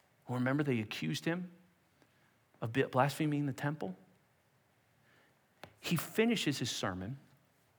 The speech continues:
verses forty-four through fifty, going, "Would you guys get over your building? Jesus has left the building. He wants to dwell in our lives and in our hearts. He's sending his spirit.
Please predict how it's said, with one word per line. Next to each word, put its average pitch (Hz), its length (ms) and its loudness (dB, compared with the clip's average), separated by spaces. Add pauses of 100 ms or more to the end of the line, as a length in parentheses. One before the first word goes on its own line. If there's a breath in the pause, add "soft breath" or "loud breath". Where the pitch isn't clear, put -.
(760 loud breath)
verses 139 300 0
forty-four 156 720 0
through 135 160 -2
fifty, 139 340 -4
going, 110 320 -2 (400 soft breath)
"Would 139 160 -4
you 180 60 2
guys 202 260 2
get 160 160 0
over 156 240 0
your 147 120 2
building? 131 380 -6 (1600)
Jesus 185 360 2
has 170 160 -2
left 160 220 0
the 139 80 -4
building. - 340 -4 (1400 soft breath)
He - 140 -6
wants 170 260 0
to 139 180 -2 (360 soft breath)
dwell 170 320 0
in 165 120 4
our 131 140 0
lives 123 480 -4 (320 soft breath)
and 135 100 -2
in 160 60 0
our 156 60 2
hearts. - 600 -6 (920)
He's - 160 -6
sending 185 340 2
his 143 140 0
spirit. 165 480 -2